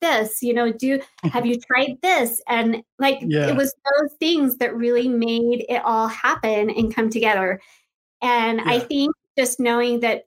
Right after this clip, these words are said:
Speaker 1: that people really do, really peop-, people are good, you know?
Speaker 2: Mm-hmm.
Speaker 1: Most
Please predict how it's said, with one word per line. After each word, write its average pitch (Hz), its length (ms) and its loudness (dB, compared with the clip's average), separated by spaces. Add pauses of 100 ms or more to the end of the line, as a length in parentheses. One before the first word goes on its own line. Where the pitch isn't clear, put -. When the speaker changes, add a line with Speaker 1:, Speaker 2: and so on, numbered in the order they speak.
Speaker 1:
that - 200 0
people 403 400 0
really 269 380 0
do, 214 720 0 (720)
really 403 360 0
peop-, 370 200 -6 (120)
people 381 400 0
are 233 240 0
good, 202 500 -2 (220)
you 277 160 0
know? 254 500 0
Speaker 2:
Mm-hmm. 240 280 0
Speaker 1:
Most 339 280 0